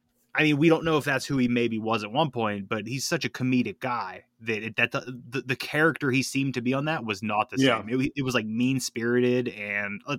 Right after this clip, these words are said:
Speaker 1: I mean, it was a goblin. He was playing a goblin.
Speaker 2: Sure. Coming out on the twenty-eighth, we have Alice Cooper with Paranormal.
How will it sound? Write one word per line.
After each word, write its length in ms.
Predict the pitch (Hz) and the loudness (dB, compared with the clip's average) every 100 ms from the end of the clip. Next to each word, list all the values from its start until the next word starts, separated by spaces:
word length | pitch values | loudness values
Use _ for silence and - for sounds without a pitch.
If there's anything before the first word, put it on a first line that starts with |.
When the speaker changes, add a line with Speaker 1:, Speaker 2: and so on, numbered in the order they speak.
| - | -2
Speaker 1:
I 60 | 139 | 0
mean, 140 | 123 | 2
it 80 | 135 | 4
was 80 | 139 | 4
a 60 | |
goblin. 400 | 127 131 233 101 - | 6 6 6 2 -2
He 100 | 143 | 0
was 100 | 139 | 0
playing 380 | - 147 160 147 | 4 8 10 10
a 40 | |
goblin. 440 | 143 151 202 104 - _ _ _ - | 6 6 4 -2 -12 _ _ _ -2
Speaker 2:
Sure. 360 | - 139 104 - _ _ _ | 4 4 2 -6 _ _ _
Coming 180 | 156 156 | 0 4
out 120 | 156 | 6
on 60 | 151 | 4
the 60 | 143 | 0
twenty-eighth, 400 | 170 156 156 143 | 0 2 2 4
we 80 | |
have 160 | 131 123 - | 4 2 0
Alice 460 | 131 175 208 208 - | 4 6 6 2 -2
Cooper 560 | - 185 190 135 110 | 0 2 4 6 6
with 300 | 104 113 - | 4 -2 -2
Paranormal. 760 | - 151 165 143 127 113 95 | 2 4 4 4 4 2 -4